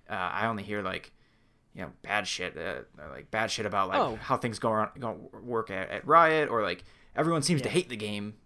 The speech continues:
Speaker 1: who plays it. <laughs>
Speaker 2: Oh,
Speaker 1: I
Speaker 2: it's a
Speaker 1: don't know.
Speaker 2: terrible video game, and I wish I had never started playing it. Trust me.
Speaker 1: <laughs>
Speaker 2: If I could go back in time and not have started playing it, yeah, that would have been a good decision.
Speaker 1: <laughs> Okay.
Speaker 2: Uh, but now I, that I am deeply,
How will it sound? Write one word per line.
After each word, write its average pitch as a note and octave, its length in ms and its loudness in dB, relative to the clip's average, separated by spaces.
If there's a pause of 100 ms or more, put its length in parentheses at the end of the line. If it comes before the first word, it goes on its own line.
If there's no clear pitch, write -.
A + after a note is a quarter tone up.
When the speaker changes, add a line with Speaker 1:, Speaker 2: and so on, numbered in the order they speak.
(320)
Speaker 1:
who B2+ 120 -14
plays C3+ 240 4
it. F#2+ 180 -6 (120)
<laughs> - 0 - (420)
Speaker 2:
Oh, G3+ 40 8
Speaker 1:
I G3 220 4
Speaker 2:
it's A3 100 2
a - 20 2
Speaker 1:
don't F3 60 -2
know. - 40 -6
Speaker 2:
terrible F#3+ 240 4
video C#3 300 2
game, B2 160 -4
and A#2+ 100 -6
I A#2+ 40 -4
wish B2+ 240 -2
I B2+ 80 -2
had A#2+ 80 -6
never B2 320 -4
started A2+ 280 -4
playing A#2 260 -4
it. C3 60 4 (120)
Trust C#3+ 200 -4
me. - 140 -14
Speaker 1:
<laughs> A3+ 140 2
Speaker 2:
If E3 100 -4
I D#3 80 0
could D#3+ 160 -2
go D#3+ 100 0
back D#3 200 0
in D#3 80 -4
time C#3+ 320 -6
and B2+ 160 -6
not C3+ 220 -4
have C3 140 -12
started C#3 220 -6
playing C#3 300 -8
it, D3 160 -8
yeah, A#2+ 220 -10 (120)
that C3 60 -14
would A#2 100 -10
have G#2+ 40 -14
been G#2+ 100 -12
a - 20 -12
good G#2 120 -4
decision. - 280 -8 (320)
Speaker 1:
<laughs> - 100 -12
Okay. - 220 -8
Speaker 2:
Uh, A#2+ 220 -2
but B2+ 160 -6
now E3+ 180 -2
I, E3 120 0
that D3 140 -2
I C#3+ 200 0
am B2 400 -6
deeply, C3 640 -6